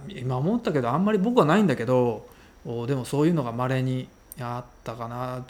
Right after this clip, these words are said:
十五年前なんかはよくあったけどね。固定買取制度がなかった時は、「太陽光発電設置してもそんなにお前儲からへんやんけ」とか言っても言われてたりもしてたのよ。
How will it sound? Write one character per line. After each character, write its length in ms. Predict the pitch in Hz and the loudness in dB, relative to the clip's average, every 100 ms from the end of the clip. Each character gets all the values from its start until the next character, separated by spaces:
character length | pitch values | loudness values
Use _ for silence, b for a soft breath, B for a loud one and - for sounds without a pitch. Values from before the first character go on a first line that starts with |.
| - 135 | -10 0
十 220 | 160 226 | 4 4
五 140 | 269 | 2
年 160 | 294 302 | 0 2
前 160 | 349 | 4
な 100 | 294 | 4
ん 60 | 135 | 4
か 100 | 131 | 4
は 40 | |
よ 100 | 135 | 4
く 140 | 180 180 | 2 0
あ 40 | |
っ 80 | 139 | 0
た 100 | 185 | -2
け 100 | 127 | -4
ど 80 | 120 | -4
ね。 160 | 175 - | -8 -6
固 120 | 151 | -2
定 180 | 180 185 | 0 2
買 200 | 220 226 | 2 2
取 160 | 240 | 0
制 160 | 233 240 | 4 4
度 100 | 175 | 4
が 60 | 131 | 4
な 120 | 175 | 2
か 100 | 180 | 0
っ 40 | |
た 80 | 120 | -2
時 220 | 120 120 | -6 -4
は、 300 | 120 117 107 B B B B - | -2 -2 -4 B B B B -2
「太 140 | 143 | 2
陽 140 | 160 | 4
光 140 | 170 180 | 4 2
発 200 | 190 190 | 2 0
電 140 | 175 | 0
設 100 | 127 | 0
置 160 | 127 143 | -2 -4
し 60 | 180 | -2
て 80 | |
も 100 | 139 | -2
そ 100 | 123 | 0
ん 60 | 160 | 0
な 120 | 165 | 0
に 80 | 165 | 0
お 40 | |
前 100 | 143 | 0
儲 160 | 127 185 | 0 0
か 120 | 202 | 0
ら 80 | 180 | 0
へ 80 | 156 | 2
ん 40 | |
や 100 | 180 | 0
ん 60 | 127 | 0
け」 140 | 120 | -4
と 80 | 117 | -4
か 100 | 147 | -2
言 60 | 170 | -2
っ 40 | |
て 80 | 233 | 2
も 80 | 185 | 2
言 100 | 143 | 4
わ 100 | 170 | 2
れ 80 | 185 | 2
て 120 | 190 | 0
た 120 | 160 | 0
り 120 | 127 | -2
も 100 | 110 | -4
し 60 | - | -4
て 100 | 185 | -2
た 120 | 185 | 0
の 80 | 113 | -2
よ。 160 | 101 | -8